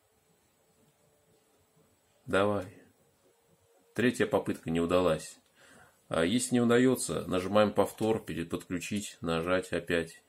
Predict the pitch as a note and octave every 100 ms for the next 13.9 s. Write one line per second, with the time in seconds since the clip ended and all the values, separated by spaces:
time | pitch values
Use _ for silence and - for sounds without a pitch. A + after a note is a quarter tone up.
0 | - G2 - A2 G2 F2 E2+ F2+ - F2+
1 | D#2+ E2 - E2 - E2 - - _ _
2 | _ _ _ _ _ _ _ _ _ _
3 | _ _ _ _ _ _ - E2+ D#2+ -
4 | - F2+ - - - F#2 F2 E2 E2 G2
5 | F#2+ G#2+ G2+ E2+ E2 - - - G#2+ -
6 | F#2+ F2+ F2 - F2 E2 _ _ _ _
7 | - F2+ - F2 B2+ E2+ - _ _ _
8 | _ _ _ _ _ _ _ _ _ _
9 | _ _ _ _ _ _ _ _ _ _
10 | _ _ G2 G#2 - G2+ A#2 A2+ D#3 C3+
11 | - G2+ G2+ F#2+ F2+ - E2+ E2 E2+ G2
12 | E2 - F2 D#2+ - E2+ E2 F2+ - F2+
13 | F2+ G2+ F#2 - F2+ F2+ F2 F2